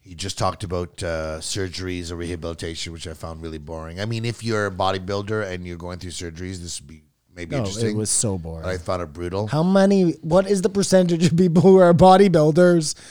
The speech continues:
Speaker 2: who are going through injuries, who are listening, compared to the rest of us who are bored to death?
Speaker 1: But I can tell you, I learned this. Uh, Rob Kearney is gay. He's strong and he's smart.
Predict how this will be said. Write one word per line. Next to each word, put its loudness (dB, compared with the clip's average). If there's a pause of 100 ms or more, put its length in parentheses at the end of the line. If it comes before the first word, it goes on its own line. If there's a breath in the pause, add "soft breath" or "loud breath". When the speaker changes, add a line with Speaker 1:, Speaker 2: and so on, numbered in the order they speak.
(160 loud breath)
Speaker 2:
who 4
are 6
going 4
through -2
injuries, 0
who 0
are 4
listening, 0 (200 soft breath)
compared 4
to -2
the 2
rest 2
of -2
us 0
who 0
are 0
bored 4
to 0
death? -4 (140)
Speaker 1:
But -6
I -2
can -8
tell -2
you, 0
I 0
learned -4
this. -6
Uh, -6
Rob 0
Kearney -4
is -8
gay. -4 (260)
He's -14
strong -6
and -20
he's -12
smart. -12